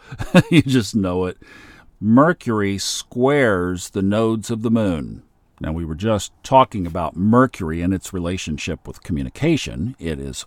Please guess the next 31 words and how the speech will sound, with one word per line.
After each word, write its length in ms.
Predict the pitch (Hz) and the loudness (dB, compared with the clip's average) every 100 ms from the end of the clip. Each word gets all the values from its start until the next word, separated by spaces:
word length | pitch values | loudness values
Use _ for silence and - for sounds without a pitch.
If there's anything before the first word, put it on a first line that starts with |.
| - | 2
over 320 | 156 147 82 | 4 4 0
that 260 | 82 73 - | -2 -4 -6
area 360 | 87 85 82 82 | -6 -4 -4 -6
of 240 | 95 90 | -6 -4
our 160 | 85 82 | -4 -4
life, 480 | 80 101 131 - - - - - - | -4 -4 -6 -10 -18 -20 -20 -20 -6
but 160 | 123 123 | 0 2
it 100 | 117 | 2
also 600 | 135 185 - - 113 110 | 2 2 0 2 2 4
involves 480 | 104 107 107 110 113 | 2 4 4 2 0
our 120 | - | 0
intellect, 720 | 135 117 101 80 69 - - - - | 0 0 0 -4 -6 -8 -20 -20 -4
our 180 | 110 120 | 0 0
thinking 760 | - - 147 147 - 131 117 110 | -4 0 4 6 6 4 6 6
mind, 720 | 113 123 98 73 60 60 - _ _ _ - | 4 4 0 -2 -6 -10 -14 _ _ _ -6
even 540 | 110 110 117 120 117 - - | -4 0 4 4 4 0 0
our 240 | 117 127 | 2 4
learning 480 | 127 143 180 123 82 | 4 2 2 2 0
mind. 540 | 85 73 62 57 - - _ _ _ _ _ | 0 -2 -6 -14 -18 -20 _ _ _ _ _
Well, 420 | - 95 131 156 - | -8 -4 -4 -6 -6
I 140 | 98 120 | -2 2
would 180 | 147 131 | 2 2
go 140 | 127 | 4
back 260 | 123 123 - | 4 2 0
to 120 | 117 | -2
what 260 | 131 127 | -2 -2
we 100 | 135 | -2
talked 340 | 120 139 139 - | -2 -2 -2 0
about 280 | 120 123 117 | 2 4 6
on 180 | 117 | 6
Monday, 640 | 104 120 160 80 73 78 | 6 4 2 0 -4 -8